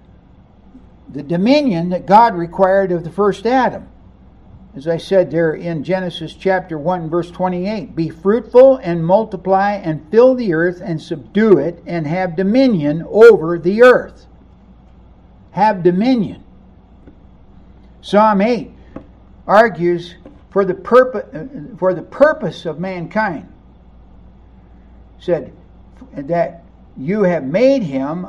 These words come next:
a little lower than the heavenly beings and crowned him with glory and honor. You have given him dominion over the works of your hands. You have put all things under his feet. This is Psalm eight, verses five and six.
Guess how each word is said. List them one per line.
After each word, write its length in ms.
a 120
little 380
lower 420
than 320
the 140
heavenly 560
beings 760
and 220
crowned 500
him 320
with 260
glory 600
and 200
honor. 440
You 180
have 260
given 320
him 360
dominion 520
over 300
the 100
works 380
of 100
your 140
hands. 500
You 160
have 240
put 180
all 260
things 400
under 280
his 160
feet. 320
This 220
is 140
Psalm 380
eight, 260
verses 360
five 380
and 140
six. 500